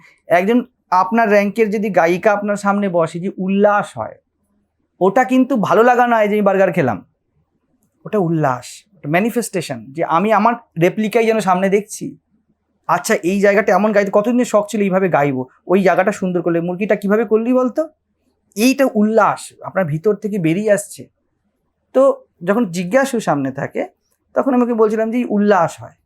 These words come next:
নিজের সাথে দেখবেন এই জিনিসটা, যে গুরু উল্লাস ফিল করে।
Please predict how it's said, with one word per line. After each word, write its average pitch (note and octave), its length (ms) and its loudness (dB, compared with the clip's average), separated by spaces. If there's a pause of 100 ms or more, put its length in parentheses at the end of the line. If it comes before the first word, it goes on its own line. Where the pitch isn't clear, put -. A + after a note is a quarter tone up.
(560)
নিজের F#3+ 220 0
সাথে A3+ 300 0
দেখবেন D#3+ 380 0
এই A#2+ 140 -4
জিনিসটা, - 480 -14 (380)
যে C#4 140 -4
গুরু C#4 280 0
উল্লাস C4 440 2
ফিল D#3 200 -4
করে। - 280 -10